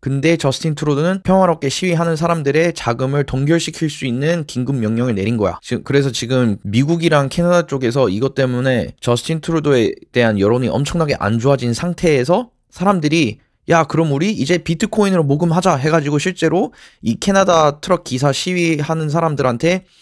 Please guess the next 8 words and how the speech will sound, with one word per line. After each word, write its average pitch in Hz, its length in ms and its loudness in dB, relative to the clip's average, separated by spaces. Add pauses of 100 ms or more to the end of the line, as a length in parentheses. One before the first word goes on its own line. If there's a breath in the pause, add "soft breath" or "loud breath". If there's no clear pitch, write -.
(140 soft breath)
비트코인에 139 800 0
대한 123 240 0
모금이 131 320 0
시작됐어요. 120 640 0 (100)
근데 180 320 2
웃긴 226 400 0
게 175 120 2
뭐냐면은 107 600 -2